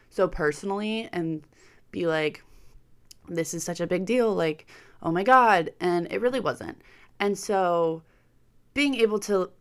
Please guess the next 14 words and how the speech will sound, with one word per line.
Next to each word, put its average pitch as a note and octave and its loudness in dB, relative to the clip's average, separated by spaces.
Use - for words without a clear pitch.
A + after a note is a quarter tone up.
just F#3 -8
remember D#3+ -2
that, E3+ 0
especially F3+ -8
when A3+ -6
it A3 -12
comes E3+ -8
to, F3 -14
like, D#3 -8
people, F#3+ -4
specifically, E3+ -12
like, D#3 -8
teenage E3+ -8
girls, E3+ -4